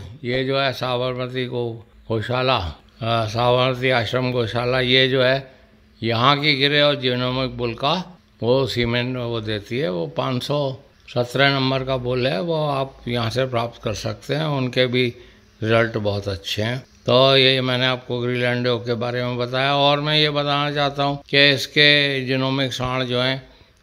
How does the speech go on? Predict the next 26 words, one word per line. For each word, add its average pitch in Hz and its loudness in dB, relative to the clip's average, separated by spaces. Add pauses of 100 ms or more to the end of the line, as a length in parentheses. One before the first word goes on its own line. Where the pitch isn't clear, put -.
महाराष्ट्र 120 0
सरकार 123 -2
जो 120 -2
है 120 0
वो 117 -4 (100)
इंपोर्ट 120 0
कर 123 -2
रही 139 -2
है 170 -2
और 156 -4
आपको 123 -2
इसका 117 0
अभी 117 -4
बीज 110 -2
जो 107 -4
है 147 -8 (200)
मिल 110 2
जाएगा। 107 2
वैसे 135 4
इसका 156 2
बीज 143 2 (480)
मुश्किल 120 0
से 143 0
मिलता 139 -2
है 170 -2
क्योंकि 139 -2